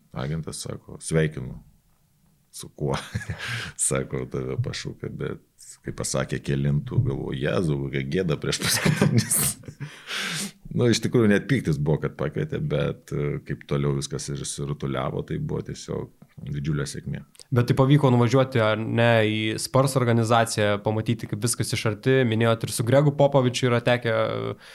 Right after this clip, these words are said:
Speaker 2: pabūti kartu, ar ne, kaip ta patirtis?
Speaker 1: Superinė, aš manau, kad vėlgi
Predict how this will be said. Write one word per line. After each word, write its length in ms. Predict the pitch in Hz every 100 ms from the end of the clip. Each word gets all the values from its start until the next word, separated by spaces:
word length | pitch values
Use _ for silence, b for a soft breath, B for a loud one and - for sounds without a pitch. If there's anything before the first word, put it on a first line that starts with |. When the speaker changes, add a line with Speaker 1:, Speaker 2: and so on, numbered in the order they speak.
| B -
Speaker 2:
pabūti 420 | 113 139 139 127
kartu, 300 | 120 - 120
ar 80 | 110
ne, 160 | 117 113 107 104
kaip 180 | - 123
ta 140 | 123 143
patirtis? 540 | 143 104 101 110 - - B B B B B B B
Speaker 1:
Superinė, 640 | - - - 60 73 87 69
aš 160 | -
manau, 240 | - 65 64
kad 240 | 67 -
vėlgi 380 | 67 65 65